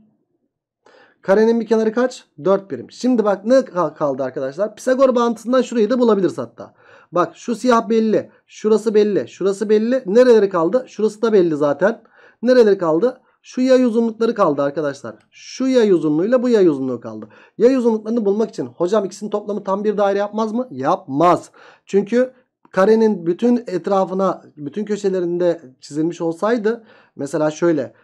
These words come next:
karelerin bütün köşelerinden şöyle daireler çizilmiş olsaydı, evet,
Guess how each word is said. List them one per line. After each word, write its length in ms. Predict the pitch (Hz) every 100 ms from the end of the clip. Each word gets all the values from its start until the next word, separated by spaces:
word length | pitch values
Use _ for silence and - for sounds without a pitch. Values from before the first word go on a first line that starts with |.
| _ _
karelerin 540 | - 160 185 190 180 165
bütün 240 | 170 214
köşelerinden 840 | 214 208 190 180 170 165 160 160 151
şöyle 540 | - 160 160 143 123 131 131
daireler 560 | 139 143 147 151 143
çizilmiş 400 | - 139 147 143
olsaydı, 460 | 151 156 180 208 247
evet, 280 | 202 185 -